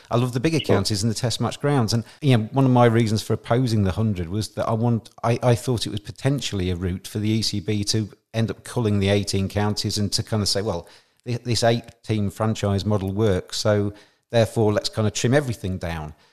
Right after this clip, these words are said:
Speaker 1: I didn't want to see
Speaker 2: Yeah.
Speaker 1: that. I want to see eighteen counties flourish. I love the Championship and I love the Red Bull. I like the White Bull, but I love the Red Bull too. And that, that was my concern. But I think, you know, in covid times and, and the aftermath of covid, when, hopefully very soon, but whenever that is, I, I'm concerned, Billy,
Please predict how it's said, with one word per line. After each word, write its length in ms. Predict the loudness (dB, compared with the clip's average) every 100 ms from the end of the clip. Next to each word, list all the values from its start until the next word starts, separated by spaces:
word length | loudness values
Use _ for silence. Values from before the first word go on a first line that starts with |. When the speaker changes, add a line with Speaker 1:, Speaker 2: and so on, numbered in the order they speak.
| _ -6
Speaker 1:
I 80 |
didn't 160 | -2 0
want 120 | 2
to 60 | 0
see 140 | 0
Speaker 2:
Yeah. 60 | -2
Speaker 1:
that. 240 | -2 -2
I 20 | 0
want 140 | 0
to 60 | 0
see 100 | 0
eighteen 300 | 0 -2 -2
counties 340 | -2 -2 -4
flourish. 360 | -4 0 0 0
I 40 |
love 160 | -2 -4
the 60 |
Championship 560 | -2 -2 -2 -4 -6 -2
and 80 | 0
I 40 |
love 160 | 0 0
the 80 |
Red 220 | 2 2 2
Bull. 200 | -2 0
I 100 | 4
like 180 | 4 2
the 60 |
White 260 | -2 -2 -2
Bull, 120 | -4
but 100 | -4
I 20 |
love 180 | -4 -4
the 80 | -4
Red 140 | -6
Bull 160 | -4 -6
too. 280 | -2 -2 2
And 180 | 0 -2 -12 _ _ _
that, 180 | 2 4
that 120 | 4
was 120 | 4 4
my 140 | 2
concern. 420 | 2 0 2 2
But 80 | 2
I 40 | 0
think, 300 | -2 -4 -6 _ _ _
you 100 | -2
know, 60 | 2
in 100 | 2
covid 440 | 2 0 2 -2
times 440 | -2 0 2 2 2
and, 180 | 0 0
and 260 | 0 -2
the 100 | 0
aftermath 520 | -2 -2 -2 -2 -4
of 180 | -10 -12
covid, 380 | -6 -4 -2 -2
when, 220 | 0 0 -2 -4
hopefully 360 | -4 -2 -2 -4
very 300 | 0 0 0
soon, 400 | 0 0 2 -2
but 180 | -2
whenever 280 | 0 0 2
that 200 | 0 0
is, 400 | -2 -2 -2 -6 -2
I, 140 | 0 0 0
I'm 140 | -2
concerned, 520 | 0 -2 -2 -2 -4 -4
Billy, 220 | -6